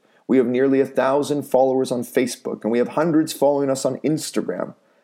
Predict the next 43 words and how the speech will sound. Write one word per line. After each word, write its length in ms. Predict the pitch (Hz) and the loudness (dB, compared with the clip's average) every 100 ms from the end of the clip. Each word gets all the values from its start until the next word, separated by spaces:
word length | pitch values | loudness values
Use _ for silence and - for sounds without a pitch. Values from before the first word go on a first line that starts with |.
| _ _ _ _ _ - | _ _ _ _ _ -10
It's 140 | 120 | -4
amazing 360 | 139 160 165 147 | 0 2 2 0
to 80 | |
see 160 | 135 147 | 0 0
so 160 | - 139 | 2 2
many 140 | 135 | 0
people 340 | 135 135 131 | 0 0 0
interested 640 | - 185 - 107 101 - 101 | 0 0 0 -2 -2 -2 -2
in 120 | 107 | -2
Canadian 500 | 110 110 110 107 107 | -2 0 0 0 0
history. 460 | 107 104 - - - _ _ _ _ _ _ _ _ - | -2 -4 -8 -12 -12 _ _ _ _ _ _ _ _ -6
As 140 | 101 | -2
well, 400 | 107 120 135 - _ _ _ _ | 2 2 0 -8 _ _ _ _
this 120 | 123 | -8
podcast 560 | - 139 135 147 127 - | 0 0 2 2 0 0
could 120 | 143 | -2
not 200 | 135 127 | 0 -2
continue 460 | - - 160 113 - | -4 -2 -2 -2 -4
without 240 | 98 104 | -2 -2
the 80 | 104 | -2
support 400 | - 104 - 113 | -4 -4 0 0
of 100 | 107 | 2
our 100 | 110 | 2
listenership. 760 | 110 131 - 98 - - - - _ _ _ _ _ | 2 0 0 -6 -6 -8 -8 -10 _ _ _ _ _
And 120 | - | -6
for 120 | 101 | 2
all 120 | 113 120 | 2 4
those 240 | 120 117 | 2 0
who 100 | 127 | -2
have 100 | 110 | 2
donated 500 | 131 131 131 127 123 | 2 2 2 2 2
this 240 | 131 - | -2 -2
year 360 | 120 110 95 - | 0 2 0 -2
or 120 | - | -2
become 300 | 104 107 117 | 0 0 -2
a 60 | 110 | -2
Patreon 540 | - 135 131 143 139 | 0 0 0 -2 -2
supporter, 640 | 127 120 - 117 110 107 - | -2 -6 -2 0 2 0 0
I 60 | 104 | -4
cannot 720 | - 113 117 120 127 - - _ _ _ | -4 -6 -2 0 -2 -4 -14 _ _ _
thank 260 | - 117 - | -2 0 0
you 120 | 113 | 0
enough. 380 | 117 131 - | 2 0 -2